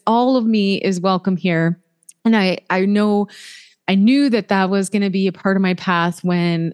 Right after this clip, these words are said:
I first started studying, uh, Yoga Nidra. And in the beginning of a practice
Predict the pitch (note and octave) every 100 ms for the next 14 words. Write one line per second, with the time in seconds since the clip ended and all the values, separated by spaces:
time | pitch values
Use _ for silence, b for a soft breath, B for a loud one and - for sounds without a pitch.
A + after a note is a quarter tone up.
0 | - F3 E3+ E3+ D#3+ - _ _ _ _
1 | - F3 G#3 G#3+ G#3 - G3 F#3 F#3 -
2 | F#3 F3+ F3+ F3 E3+ F3 - E3+ E3 D#3+
3 | D#3+ F3 F#3 F3 F3 F3 F3 E3 B B
4 | B B _ G3 F#3+ F#3+ F3+ - _ _
5 | _ G3+ G3 F3+ F3 F3+ A3 A3 G#3 G3
6 | F#3+ F#3 - F3+ E3+